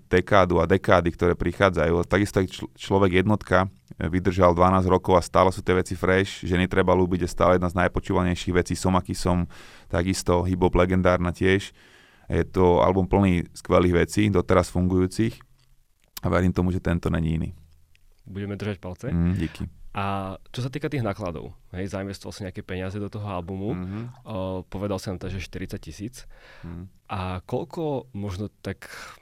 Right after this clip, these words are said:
Speaker 2: tak bežne stoja albumy? Lebo nemám absolútne žiadnu predstavu.
Speaker 1: Tak záleží,
Speaker 2: Takže
Speaker 1: ale myslím, že títo Ačkoví, jak som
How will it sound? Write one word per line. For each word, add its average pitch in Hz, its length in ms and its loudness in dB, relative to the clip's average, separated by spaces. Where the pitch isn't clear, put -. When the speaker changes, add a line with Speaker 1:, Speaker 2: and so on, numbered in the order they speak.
Speaker 2:
tak 92 160 -8
bežne 107 400 -4
stoja 95 320 -6
albumy? 92 480 -8
Lebo 104 240 -6
nemám 101 480 0
absolútne 110 320 -6
žiadnu 101 240 -2
predstavu. - 400 -8
Speaker 1:
Tak 123 80 6
záleží, 107 480 4
Speaker 2:
Takže 98 80 8
Speaker 1:
ale 98 160 6
myslím, 104 240 0
že 98 80 -8
títo 110 240 4
Ačkoví, 104 480 2
jak 98 160 0
som - 260 -4